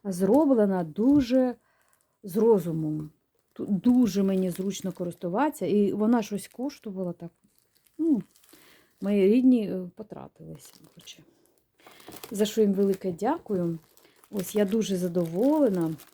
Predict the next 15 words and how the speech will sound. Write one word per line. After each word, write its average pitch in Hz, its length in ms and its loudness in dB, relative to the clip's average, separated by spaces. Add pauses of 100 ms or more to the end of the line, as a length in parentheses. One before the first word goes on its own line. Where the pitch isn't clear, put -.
(960)
І 233 80 0
тут 208 220 -2
є 214 120 4
такі 202 320 -2
і 196 380 0
стовпчики, 196 580 -6
де 196 140 0
який 185 340 -2
бісер 220 500 -2
лежить 190 380 -4
в - 240 -16
цих 185 160 -2 (100)
стор-, - 380 -8
з - 140 -12
етих, 180 240 -6